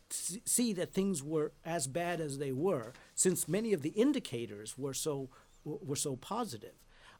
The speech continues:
Uh, at the same time, I think the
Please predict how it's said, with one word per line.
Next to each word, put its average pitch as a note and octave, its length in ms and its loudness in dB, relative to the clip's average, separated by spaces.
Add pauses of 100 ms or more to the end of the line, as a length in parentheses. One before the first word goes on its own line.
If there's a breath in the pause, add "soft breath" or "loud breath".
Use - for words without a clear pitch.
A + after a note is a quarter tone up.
(100)
Uh, C#3+ 120 -6 (280 loud breath)
at E3+ 180 0
the F3+ 60 -2
same D4+ 340 -2
time, G3+ 580 -6 (600 loud breath)
I F#3 120 -4
think F#3+ 220 -6 (500)
the E3 220 -4